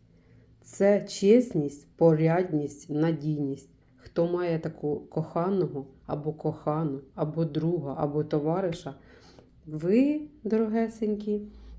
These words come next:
під таким захистом,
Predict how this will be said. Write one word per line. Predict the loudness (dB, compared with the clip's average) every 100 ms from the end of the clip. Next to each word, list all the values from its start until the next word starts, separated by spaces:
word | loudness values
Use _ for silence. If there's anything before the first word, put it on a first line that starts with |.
| -2
під | -2 -2 -4
таким | -4 -4 0 4 6 6 2 -2 -10
захистом, | -6 -2 -2 -2 -2 -6 -8 -6 -6 -6